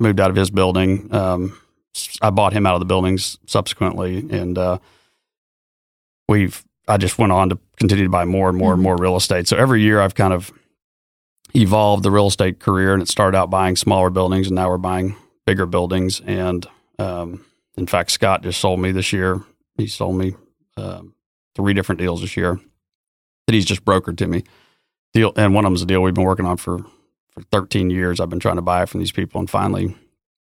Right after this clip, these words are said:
Speaker 1: finally got it done. So, so that's, that was how the real estate career kind of morphed, and, uh,
Speaker 2: Yeah.
Speaker 1: was, was out of a necessity for the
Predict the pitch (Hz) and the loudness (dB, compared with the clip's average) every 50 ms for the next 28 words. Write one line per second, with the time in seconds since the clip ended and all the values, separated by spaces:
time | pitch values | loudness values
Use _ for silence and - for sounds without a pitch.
0 | _ _ _ _ _ _ _ _ - 117 113 101 98 90 87 80 - - 80 78 | _ _ _ _ _ _ _ _ -2 0 2 2 2 0 0 -2 -4 -6 -8 -6
1 | 76 - - 101 92 101 _ _ _ _ _ _ _ _ _ _ _ _ _ _ | -4 -2 0 0 -2 -2 _ _ _ _ _ _ _ _ _ _ _ _ _ _
2 | _ _ - - 139 139 147 143 - - - - - 127 127 - - 151 156 123 | _ _ -4 0 2 4 4 2 2 -2 -4 -6 -8 -10 -10 -4 -2 0 0 2
3 | 101 131 120 110 101 104 113 113 107 - - 113 110 104 _ _ _ - - 113 | 2 2 4 4 4 4 4 2 2 2 2 2 0 0 _ _ _ -2 0 2
4 | 107 107 107 107 104 - - 104 95 90 95 98 98 101 107 107 101 - - - | 4 4 4 4 2 2 0 0 2 2 2 4 4 4 4 2 0 -2 -14 -18
5 | - - - 101 101 95 92 92 92 98 95 190 233 214 208 202 190 180 _ _ | -18 -8 -6 -4 -4 -2 -2 -2 0 2 2 4 4 2 2 0 -2 -6 _ _
6 | _ _ _ _ - 120 104 92 95 - - - 104 98 - - 104 101 95 90 | _ _ _ _ 0 0 0 0 0 -4 -2 0 0 0 0 2 0 2 2 0
7 | 90 82 - - _ _ _ _ _ _ _ - 104 101 104 101 - - 113 - | -2 -4 -10 -16 _ _ _ _ _ _ _ -4 0 0 2 2 4 4 4 4
8 | - - 104 95 92 - - 101 98 95 90 90 | 4 2 2 0 0 0 0 0 2 2 2 0